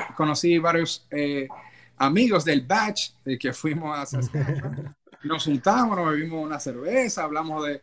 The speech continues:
Speaker 1: hablamos de, de, del proceso, de cómo iba a ser todo, porque también uno entre, entre uno mismo, eh, se relaciona, ¿no?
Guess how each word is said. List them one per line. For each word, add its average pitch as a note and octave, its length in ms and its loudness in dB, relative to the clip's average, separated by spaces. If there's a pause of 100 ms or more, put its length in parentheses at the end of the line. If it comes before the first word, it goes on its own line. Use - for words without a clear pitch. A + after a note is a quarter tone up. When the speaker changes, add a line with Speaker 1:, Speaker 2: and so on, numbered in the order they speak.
(320)
Speaker 1:
hablamos C#3+ 460 -4
de, C3+ 300 -4
de, C3 280 -4
del B2 220 -2
proceso, E3 560 0
de C#3 120 0
cómo C#3 200 0
iba C3+ 140 2
a A#2 40 0
ser - 200 -8
todo, F3+ 520 2 (260)
porque E3+ 200 2
también E3 360 2
uno F3 280 0
entre, D#3 500 -2
entre D3+ 240 -6
uno F3 200 -2
mismo, D#3 420 -2
eh, B2+ 440 -10 (1040)
se D#3+ 140 -6
relaciona, D#3+ 580 -4
¿no? F#3+ 140 -6